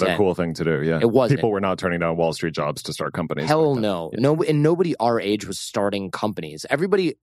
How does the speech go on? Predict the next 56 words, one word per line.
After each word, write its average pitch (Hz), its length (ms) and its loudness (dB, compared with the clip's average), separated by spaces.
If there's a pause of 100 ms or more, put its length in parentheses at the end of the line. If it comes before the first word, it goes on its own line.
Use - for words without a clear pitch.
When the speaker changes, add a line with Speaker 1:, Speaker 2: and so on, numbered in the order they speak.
Speaker 1:
our 113 200 4
age 104 300 0
that 117 120 4
we 113 80 2
had 107 80 2
met 120 180 0
that 101 100 -2
was 98 180 -4
also 95 280 0
a 92 120 2
quote-unquote 98 560 0
entrepreneur, 92 640 0 (380)
like, 98 240 -4
printed 110 420 -2
T-shirts - 720 -6 (220)
or 101 440 2 (400)
you 113 80 -2
know, 92 240 -2
rock 101 260 2
band 92 360 -2
promoters 90 580 -2
Speaker 2:
Right, 95 140 4
they 113 80 2
were, 101 80 4
Speaker 1:
or 95 80 2
Speaker 2:
like, 80 100 0
side 85 220 2
hustles. 78 440 -4
Speaker 1:
Yeah, 165 140 6
Speaker 2:
Yeah, 104 140 0
yeah, 87 60 0
Speaker 1:
it - 40 0
was 156 120 2
Speaker 2:
yeah. 151 40 4
Speaker 1:
all 143 100 4
just 127 300 -4
kind 123 220 0
of, 95 80 -2
like, 95 240 -4
teenager, 107 640 0
Speaker 2:
Right. 90 120 0
Speaker 1:
immature 92 680 0
Speaker 2:
So 131 160 2
Speaker 1:
stuff. 87 200 2
Speaker 2:
you 127 60 0
guys 135 200 2
were 127 100 0
basi-, 107 320 0
you 107 120 -2
were 113 80 2
naive 110 460 0
to 85 100 -6
a 80 60 -4
certain 76 240 -4
degree. 73 380 -4
Speaker 1:
Definitely. 90 560 -4